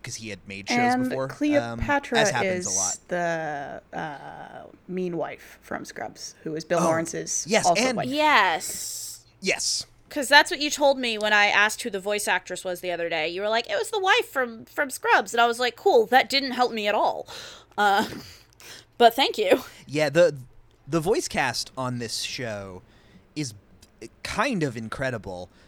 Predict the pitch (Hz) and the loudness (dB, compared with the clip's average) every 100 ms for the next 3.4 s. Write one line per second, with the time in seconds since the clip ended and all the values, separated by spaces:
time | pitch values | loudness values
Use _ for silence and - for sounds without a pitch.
0 | _ - 123 113 117 - 269 302 240 165 | _ -10 -4 -2 -2 0 0 0 -2 -4
1 | 147 - 160 143 131 110 92 - - 104 | -6 -6 -6 -2 -2 -2 -4 -4 -4 -6
2 | 95 113 165 - 185 208 214 190 208 226 | -6 -4 -4 -4 -6 -4 -2 0 0 0
3 | 220 - 285 | 0 4 4